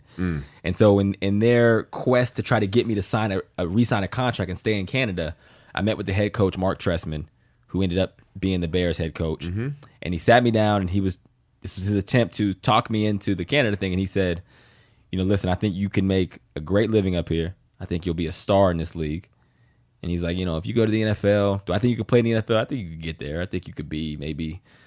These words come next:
Speaker 2: receiver number six, five,
Speaker 1: Damn.
Speaker 2: special teams guy."
Speaker 1: Mm-hmm.
Speaker 2: And, um, in his mind,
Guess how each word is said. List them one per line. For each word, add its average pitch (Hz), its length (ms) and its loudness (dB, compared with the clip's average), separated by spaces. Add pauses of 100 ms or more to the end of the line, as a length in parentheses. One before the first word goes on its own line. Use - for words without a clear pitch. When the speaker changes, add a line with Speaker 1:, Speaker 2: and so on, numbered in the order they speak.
(240)
Speaker 2:
receiver 90 420 -4
number 80 240 -4 (140)
six, - 520 -4 (200)
five, 85 420 0 (140)
Speaker 1:
Damn. 90 160 -10
Speaker 2:
special 95 280 -2
teams 92 280 -4
guy." 90 320 2
Speaker 1:
Mm-hmm. 104 220 -6 (500)
Speaker 2:
And, 92 200 0
um, 85 380 -4 (200)
in 110 100 0
his 160 240 6
mind, 120 520 6